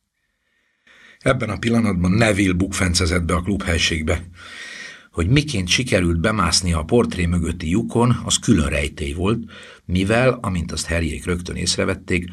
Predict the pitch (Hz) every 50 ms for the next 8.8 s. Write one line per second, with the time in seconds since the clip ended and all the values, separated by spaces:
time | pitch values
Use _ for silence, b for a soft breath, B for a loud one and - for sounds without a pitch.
0 | B B - - 85 98 117 117 104 80 78 78 80 87 76 73 69 76 82 -
1 | - 87 78 73 69 69 71 - - - - 76 71 73 73 69 - 71 71 -
2 | - - 76 71 - 76 67 - - - - - - - - - - - B B
3 | B B B B B B _ - 123 135 135 - - 120 120 123 - - - 92
4 | 76 76 71 71 - - 73 73 73 71 - - - - - 87 76 69 71 -
5 | - - - 85 76 73 67 67 - - - - 65 65 65 65 - - - -
6 | - - 67 - - - - - - - _ B B B B B B B B B
7 | B B B B B B 92 87 73 - 78 - - 78 67 82 80 76 67 62
8 | - - 73 78 73 73 76 76 - 82 78 - - - 95 98